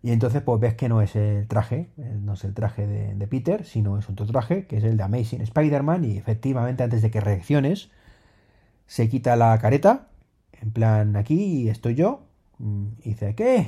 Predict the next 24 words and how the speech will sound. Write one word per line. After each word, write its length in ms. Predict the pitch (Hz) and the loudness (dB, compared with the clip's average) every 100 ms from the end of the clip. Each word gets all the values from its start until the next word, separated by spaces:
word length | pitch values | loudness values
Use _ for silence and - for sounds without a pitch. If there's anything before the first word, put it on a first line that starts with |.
| - | -2
¿Qué 100 | 170 | 2
pasa, 320 | 214 165 185 | 4 4 2
chavales? 680 | 190 196 220 214 208 185 - | 4 6 6 8 6 6 4
Que 160 | 180 | 0
soy 220 | 170 196 180 | 2 2 4
yo, 120 | 185 | 4
Andy 220 | 175 165 | 6 6
Garfield, 560 | 160 147 123 131 98 107 | 6 4 2 0 0 -2
Andrew 360 | 165 202 208 196 | -2 0 2 6
Garfield, 1120 | 202 240 - - 226 233 240 247 247 220 120 - _ _ - | 6 6 2 -2 0 2 2 4 4 4 2 -4 _ _ -2
The 80 | 165 | 2
Amazing 440 | 160 165 170 175 151 | 4 4 2 2 0
Spider-Man", 640 | 113 147 135 117 110 104 | 2 2 4 4 2 2
el 100 | 92 | 0
cine, 220 | 135 120 | -2 0
¡wow! 1200 | 147 302 330 339 339 330 330 330 330 311 311 - - _ - - _ | 0 6 10 10 12 10 10 10 10 8 6 6 -2 _ -20 -20 _
Brutal, 520 | 117 117 113 123 98 - - | -2 2 4 2 0 -8 -6
brutal, 360 | 113 110 110 | -2 2 2
o 40 | 101 | 0
sea, 360 | - 98 98 - | -4 -4 -4 -4
<laughs> 40 | |
yo 220 | 139 120 | -2 0
me 120 | 151 | 2
reía, 440 | 123 117 131 160 | 2 2 2 0